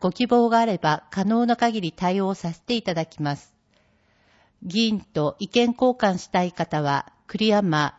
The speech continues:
議会事務局、電話七三の七五一七番までご連絡ください。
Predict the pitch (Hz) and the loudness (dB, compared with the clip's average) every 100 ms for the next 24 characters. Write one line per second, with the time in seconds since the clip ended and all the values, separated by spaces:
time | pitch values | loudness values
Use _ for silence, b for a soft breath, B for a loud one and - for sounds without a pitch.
0 | _ - 165 220 220 214 220 208 - 147 | _ -10 -2 2 2 2 0 -2 -4 -8
1 | - 151 - _ _ 190 190 180 170 165 | -6 -8 -8 _ _ 0 2 2 2 0
2 | 156 _ 190 190 202 220 - 220 202 147 | -2 _ -2 0 2 0 2 2 2 0
3 | 143 - 175 185 226 226 247 220 170 - | -2 -4 -2 0 2 2 2 2 -2 -6
4 | 208 214 233 226 180 160 143 143 139 175 | -2 0 2 2 0 0 0 -2 -2 -2
5 | 180 180 170 165 - - 156 151 - 139 | 0 2 0 -2 -6 -14 -8 -8 -6 -6
6 | 127 | -8